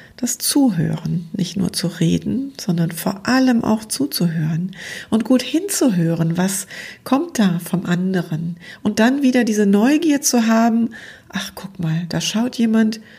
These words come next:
anders auf die Situation. Was kann ich daraus lernen? Was heißt das für mich?“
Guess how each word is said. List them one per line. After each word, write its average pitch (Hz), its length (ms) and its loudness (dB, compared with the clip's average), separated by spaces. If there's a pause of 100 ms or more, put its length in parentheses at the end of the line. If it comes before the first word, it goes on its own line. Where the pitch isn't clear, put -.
(260)
anders 190 480 2
auf 156 180 -8
die 165 120 -4
Situation. 165 800 -4
Was 214 180 0
kann 277 240 -2
ich - 240 -4
daraus 175 500 -2
lernen? 170 480 -2 (340)
Was 196 160 -4
heißt 262 320 0
das 262 180 0
für 247 160 -2
mich?“ 226 460 0